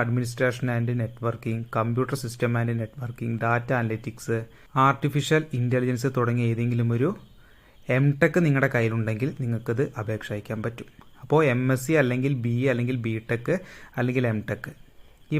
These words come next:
പറഞ്ഞ സ്ട്രീമുകൾ. ഇനി അതുമല്ലെങ്കിൽ നിങ്ങൾക്ക് എം സി എ with ബി സി എ or ബി എസ് സി കമ്പ്യൂട്ടർ സയൻസ് ഇൻഫർമേഷൻ ടെക്നോളജി ഉണ്ടെങ്കിലും ഇത് അപേക്ഷ അയക്കാൻ പറ്റും. അപ്പോൾ ക്വാളിഫിക്കേഷൻ ഡീറ്റെയിൽസ് മനസ്സിലായി.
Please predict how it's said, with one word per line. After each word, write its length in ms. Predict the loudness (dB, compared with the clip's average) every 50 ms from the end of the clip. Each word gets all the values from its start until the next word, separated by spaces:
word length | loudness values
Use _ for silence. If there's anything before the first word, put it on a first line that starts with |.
| 4 4
പറഞ്ഞ 220 | 4 4 4 0 -2 -4
സ്ട്രീമുകൾ. 440 | -4 -4 -2 -2 -2 -4 -6 -8 -10 -14 -16 -20 -20 -20 -20 -20 -20 -20 -20 -20 -6 -2
ഇനി 100 | 2 4 4
അതുമല്ലെങ്കിൽ 420 | 6 8 8 8 8 6 6 6 4
നിങ്ങൾക്ക് 360 | 4 4 4 2 2 2 0 0 0 -2 -8 -12 -6 -4 0
എം 100 | 0 2 0 0 0
സി 160 | -2 0 2 4 4
എ 20 | 4 4
with 220 | 2 0 0 0 -2 -2 0
ബി 100 | 0 0 0 0 0
സി 120 | 0 2 2 4 2
എ 20 | 2 0 0 -2
or 80 | 0 0 -2 -2
ബി 80 | 0 0 0 0
എസ് 80 | 0 0
സി 60 | -2 -4 -4 -4
കമ്പ്യൂട്ടർ 380 | -4 -2 0 0 0 0 -2 -2 -2
സയൻസ് 280 | 0 0 0 -2 -2 -2 -2
ഇൻഫർമേഷൻ 500 | -2 0 0 0 0 0 0 0 -2 -2 -2
ടെക്നോളജി 500 | -4 -4 -4 -4 -2 0 0 0 0 0 0
ഉണ്ടെങ്കിലും 480 | 0 0 0 -2 -2 -2 0 0 0 0 -2 -8 -18 -20 -20 -12 -6 -4 -2
ഇത് 100 | 0 0 0 0
അപേക്ഷ 320 | 0 0 -2 -4 -4 -4 -6 -6
അയക്കാൻ 240 | -6 -6 -6 -4 -4 -4
പറ്റും. 240 | -4 -4 -6 -10 -14 -16 -20 -20 -14 -10 -4
അപ്പോൾ 140 | -2 0 2 6
ക്വാളിഫിക്കേഷൻ 640 | 6 8 6 6 4 0 0 2 2 2 2 2 2
ഡീറ്റെയിൽസ് 380 | 2 0 0 -2 -2 0 0 0
മനസ്സിലായി. 380 | 0 0 -2 -4 -6 -6 -8